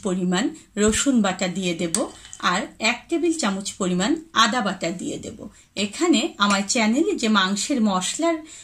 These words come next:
একটা, উম, ভিডিও দেওয়া হয়েছে সেটা আমি description বক্সে অবশ্যই আপনাদেরকে দিয়ে দেব। সেখান থেকে এক টেবিল চামচ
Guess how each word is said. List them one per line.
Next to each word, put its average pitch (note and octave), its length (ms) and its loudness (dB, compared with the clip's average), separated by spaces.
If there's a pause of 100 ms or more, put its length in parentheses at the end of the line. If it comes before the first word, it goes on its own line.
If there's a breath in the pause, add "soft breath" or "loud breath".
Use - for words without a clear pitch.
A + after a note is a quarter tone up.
(140)
একটা, G#3+ 200 -2 (420 loud breath)
উম, G3+ 220 4 (640)
ভিডিও A3 300 4 (120)
দেওয়া F3+ 200 2 (100)
হয়েছে F#3 400 0 (440 loud breath)
সেটা A#3 240 0
আমি G3 160 0
description G3 520 0 (100)
বক্সে F3+ 380 -2 (160)
অবশ্যই F#3+ 380 -2
আপনাদেরকে F3+ 420 -2 (100)
দিয়ে F3+ 220 0
দেব। F3+ 120 -2 (180)
সেখান A3 340 0
থেকে F#3+ 160 -6 (220)
এক G3+ 80 -2 (120)
টেবিল B3 240 -2 (100)
চামচ E4 300 4